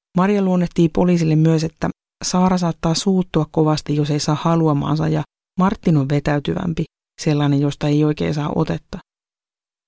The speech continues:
Maria sanoo myös uskovansa, että Saara on voinut tehdä heidän isälleen jotain saadakseen omaisuuden hallintaansa. Tämä on siitä jännä kuvaus, että muut ihmiset päättelevät pariskunnan voimasuhteiden olevan täysin päinvastaiset ja Martinin nimenomaan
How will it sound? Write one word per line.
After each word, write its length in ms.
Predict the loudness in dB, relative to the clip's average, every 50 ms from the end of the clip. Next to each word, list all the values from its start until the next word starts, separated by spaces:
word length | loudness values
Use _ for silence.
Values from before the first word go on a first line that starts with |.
| _ _ _ _ -2
Maria 380 | 0 0 2 2 2 2 0 0
sanoo 300 | 0 0 2 2 4 4
myös 240 | 2 2 2 0 -2
uskovansa, 480 | -4 -4 -2 -2 0 0 0 0 -2
että 200 | -4 -4 -4 -4
Saara 320 | -4 -2 0 0 0 2 2
on 80 | 2
voinut 180 | 2 2 0 -2 _ 0
tehdä 240 | 0 2 2 2 0
heidän 260 | 0 -2 -2 -2 -2
isälleen 480 | -2 -2 -2 0 0 0 0 0 0 0
jotain 580 | 0 -2 -2 0 -2 0 0 0 -2 -2 -4 _ _ -6
saadakseen 460 | -4 -2 -2 -2 -4 -4 -2 0 2 2
omaisuuden 500 | 2 2 2 0 -2 -2 -2 -4 -4 -6
hallintaansa. 720 | -4 -6 -6 -6 -6 -6 -6 -6 -4 -4 -4 -4 -6 -10 -14 _ _ _ _ _ _ _ _ _ _ _ _ _ _ _ _ _ _ _
Tämä 220 | -2 0 2 2 2
on 80 | 2
siitä 220 | 2 0 0 0 0
jännä 260 | -2 0 0 -2 -2 0
kuvaus, 320 | 0 2 2 2 0 0
että 260 | -2 -4 -4 -6 -6 -6 _ _ _ _ _ _ _ 0 2
muut 260 | 4 4 4 4 4
ihmiset 340 | 4 2 2 2 0 -4 -6 -4
päättelevät 520 | -4 -2 -2 -2 -2 0 0 0 0 -2 _ -2
pariskunnan 480 | 0 0 0 -2 -2 -2 -2 0 0
voimasuhteiden 680 | 2 2 2 2 0 0 -2 -4 -6 -6 -4 -4 -4 -2
olevan 280 | -2 -2 -2 -2 -4 -4 -4
täysin 320 | 0 0 0 2 0 0 0
päinvastaiset 800 | 0 0 0 0 -2 -2 -4 -4 -4 -4 -4 -4 -4 -6 -10 -12 -16 _ _ _ -6 -2
ja 60 | 0
Martinin 560 | 2 2 2 0 0 0 2 2 4 4 4
nimenomaan 640 | 2 2 2 2 2 0 0 0 0 -2 -2 -4